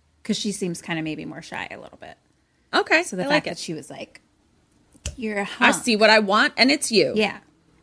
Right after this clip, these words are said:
Speaker 2: Got it.
Speaker 1: Basically, Rick says that he's his friend and he could, like, introduce you or whatever. And they're like, "Rick, stop."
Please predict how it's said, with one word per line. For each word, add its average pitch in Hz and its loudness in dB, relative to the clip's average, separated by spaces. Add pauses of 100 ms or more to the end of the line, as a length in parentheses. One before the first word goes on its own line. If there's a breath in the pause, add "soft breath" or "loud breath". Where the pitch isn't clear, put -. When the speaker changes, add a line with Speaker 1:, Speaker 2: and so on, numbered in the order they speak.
(220)
Speaker 2:
Got - -8
it. - -14 (500)
Speaker 1:
Basically, 226 6
Rick 170 0
says 151 0
that 156 -6
he's 160 -6
his 160 -4
friend 143 0
and 143 -10
he 165 -8
could, 156 -12
like, 135 -4
introduce 120 -10
you 143 -8
or - -10
whatever. - -14
And 143 -12
they're 156 -10
like, 226 -4
"Rick, 494 2
stop." 480 -8